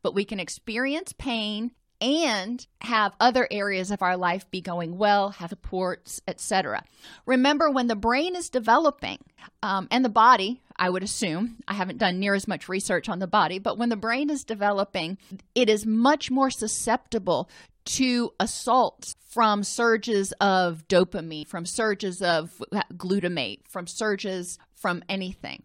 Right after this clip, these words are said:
which is why addiction in the developing brain can be so much more, um, physiologically devastating, which is why, uh, P T S D and, uh, adverse childhood experiences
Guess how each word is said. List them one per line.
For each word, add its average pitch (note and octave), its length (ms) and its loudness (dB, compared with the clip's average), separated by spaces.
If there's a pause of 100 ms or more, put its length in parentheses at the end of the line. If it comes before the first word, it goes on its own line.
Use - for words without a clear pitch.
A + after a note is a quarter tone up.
which G3+ 200 0
is G#3 180 -2
why G3+ 380 6
addiction A3+ 680 -2 (420)
in G#3+ 300 0
the G3+ 80 0
developing G#3+ 580 0
brain F#3+ 340 -2
can G3+ 200 -6
be G3 160 -6
so A3 480 4
much G#3 320 -2
more, G3 500 0 (300)
um, G#2+ 440 -8 (280)
physiologically G#3+ 720 2
devastating, E3+ 760 -4 (300)
which G#3+ 260 -6
is G3 220 -4
why, G3 500 6 (400)
uh, F#3 120 -2 (100)
P - 160 -2
T A#3+ 220 -2
S G#3+ 180 -2
D A#3+ 420 -6 (300)
and, F#3 560 -4
uh, - 60 -8 (200)
adverse A3+ 320 2
childhood A3 440 2
experiences A3+ 1040 -2